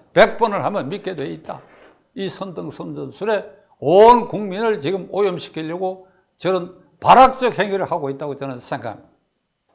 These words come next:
이재명이라는 자연인 한 사람 때문에 그를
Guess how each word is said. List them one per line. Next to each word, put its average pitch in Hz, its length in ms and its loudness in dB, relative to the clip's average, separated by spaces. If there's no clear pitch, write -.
이재명이라는 185 1400 0
자연인 180 640 -2
한 151 220 -8
사람 147 400 -4
때문에 101 540 -12
그를 180 520 2